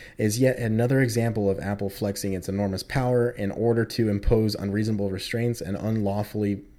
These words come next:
maintain its one hundred percent monopoly over the I O S in-app payment processing market?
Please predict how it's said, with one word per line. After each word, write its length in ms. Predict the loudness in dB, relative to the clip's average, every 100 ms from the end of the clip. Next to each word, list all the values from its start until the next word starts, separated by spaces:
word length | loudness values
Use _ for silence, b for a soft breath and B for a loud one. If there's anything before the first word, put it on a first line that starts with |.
| -20 -6
maintain 580 | -2 -2 -2 -2 -2 -2
its 240 | -4 -4
one 120 | -4
hundred 240 | -2 -2 -2
percent 300 | -4 -4 -6
monopoly 460 | -6 -4 -2 -2
over 240 | -2 -2 -2
the 240 | -2 -4 B B B B -6
I 160 | 0
O 100 | 4
S 220 | 4 2 -2
in-app 380 | -2 0 -2
payment 360 | -4 -2 -2 -2
processing 640 | -4 -6 -4 -6 -4 -4 -4
market? 360 | -6 -10 -12